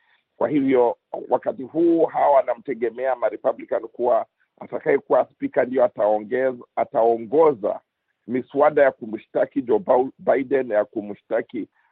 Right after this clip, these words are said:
Hunter Biden, na kwa kuvuruga kabisa miswada ya serikali, ndi-, eh, iliyo kwenye White House, ndio hicho chama cha Democrat wasipitishe miswada yoyote. Kwa hivyo ni tofauti sana. Spika hapa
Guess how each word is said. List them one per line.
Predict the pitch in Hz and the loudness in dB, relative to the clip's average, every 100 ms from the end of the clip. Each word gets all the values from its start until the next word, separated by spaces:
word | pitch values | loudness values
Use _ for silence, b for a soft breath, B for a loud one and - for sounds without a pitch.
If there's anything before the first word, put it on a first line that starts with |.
| - | -2
Hunter | 127 123 110 | 0 2 2
Biden, | 113 127 120 127 127 - _ _ _ | 2 2 2 0 -2 -8 _ _ _
na | 104 120 | -2 -2
kwa | 113 127 113 | 0 -2 -4
kuvuruga | - 110 110 120 151 135 131 | -6 -14 -12 -2 0 0 -4
kabisa | - 117 131 135 | -4 -6 -6 -6
miswada | 110 107 127 120 113 | -6 -4 -4 -2 -2
ya | 98 | -2
serikali, | 113 101 - 127 120 101 113 _ _ _ - | -6 -10 -2 -2 -2 -6 -14 _ _ _ -18
ndi-, | 110 120 - | -14 -14 -6
eh, | 104 101 98 98 98 98 98 - | 0 2 2 2 2 2 0 -2
iliyo | 110 120 123 | -2 0 0
kwenye | 117 104 | 0 0
White | 107 113 123 | 2 2 0
House, | - 101 98 | -4 -6 -8
ndio | 104 110 120 107 101 _ - 95 | -10 -4 0 0 -4 _ -18 -14
hicho | 123 110 | -10 -8
chama | - 110 | -6 -6
cha | - 101 | -6 -6
Democrat | 113 113 104 113 - _ _ _ - | -4 -4 -6 -8 -10 _ _ _ -12
wasipitishe | - - - 101 - 127 120 113 104 95 - - | -10 -8 -8 -8 -6 -4 -2 2 2 2 -4 -10
miswada | 90 - 104 98 | -6 2 2 4
yoyote. | 92 90 92 - 92 _ _ | 2 2 -2 -4 -14 _ _
Kwa | - | -2
hivyo | 139 143 | 2 2
ni | 120 | 0
tofauti | 135 117 131 143 131 | -6 -2 0 0 -4
sana. | 123 123 120 123 _ _ _ _ _ _ | -4 -2 -2 -6 _ _ _ _ _ _
Spika | - 196 - 190 156 | -8 -8 0 0 2
hapa | 156 147 143 143 | 2 4 4 2